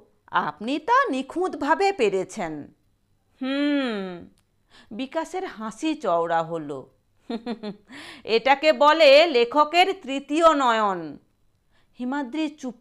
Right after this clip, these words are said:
করে গেল, মাথা নামিয়ে কি যেন ভাবছে। হঠাৎই ফোঁস করে দীর্ঘশ্বাস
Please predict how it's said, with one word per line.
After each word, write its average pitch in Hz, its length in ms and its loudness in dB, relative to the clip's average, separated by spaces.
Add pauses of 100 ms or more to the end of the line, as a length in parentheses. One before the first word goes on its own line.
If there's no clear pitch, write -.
করে 180 260 -6
গেল, 160 400 -6 (100)
মাথা 180 420 -8
নামিয়ে 220 480 -8
কি 240 200 -14
যেন 262 300 -4
ভাবছে। 165 720 -10 (400)
হঠাৎই 330 500 -4
ফোঁস 294 420 -4
করে 277 460 4
দীর্ঘশ্বাস 269 800 -4